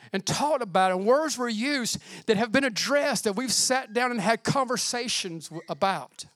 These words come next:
Honest, truthful conversations about. That we've gotten real about those things. But there were things asked, man, and again, I grew up with, you know, three brothers, four boys in a house. And when the guys, we started in a relationship or dating relationship,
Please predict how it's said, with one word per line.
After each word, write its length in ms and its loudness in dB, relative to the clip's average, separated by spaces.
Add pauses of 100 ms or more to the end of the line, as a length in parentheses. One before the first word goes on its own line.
(140)
Honest, 400 2
truthful 460 0
conversations 760 -2
about. 460 -16 (420)
That 80 2
we've 220 0
gotten 260 2
real 340 2
about 280 -6
those 240 -6
things. 600 -14 (600)
But 140 -2
there 140 4
were 100 -2
things 360 -2
asked, 420 0
man, 180 -4
and 100 -6
again, 280 -6
I 100 -2
grew 380 0
up 120 -4
with, 160 -12
you 60 -12
know, 120 -16 (260)
three 180 -4
brothers, 420 0
four 300 2
boys 340 -4
in 80 -4
a 60 -2
house. 500 -2 (540)
And 160 4
when 100 2
the 280 -2
guys, 320 0
we 80 0
started 320 0
in 80 -2
a 40 0
relationship 800 0
or 120 -4
dating 260 -2
relationship, 880 -2